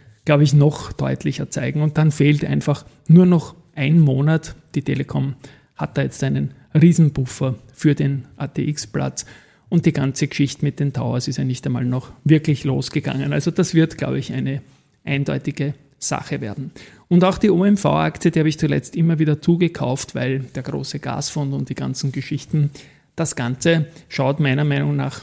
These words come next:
sehr gut aus und immer wieder erwähnt auch, dass ich auch in S-Link tätig bin und Stadtgrenze, Machfeld und so. Und dieser Ölfund, der war ja im Machfeld, ist natürlich Thema. Und in einer anderen Sache habe ich jetzt mit dem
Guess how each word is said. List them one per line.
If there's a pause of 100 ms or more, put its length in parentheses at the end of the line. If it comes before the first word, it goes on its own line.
(120)
sehr
gut
aus
und (580)
immer
wieder
erwähnt
auch,
dass
ich
auch
in
S-Link
tätig
bin
und
Stadtgrenze, (260)
Machfeld
und
so.
Und
dieser
Ölfund,
der
war
ja
im
Machfeld,
ist
natürlich
Thema. (580)
Und
in
einer
anderen
Sache
habe
ich
jetzt
mit
dem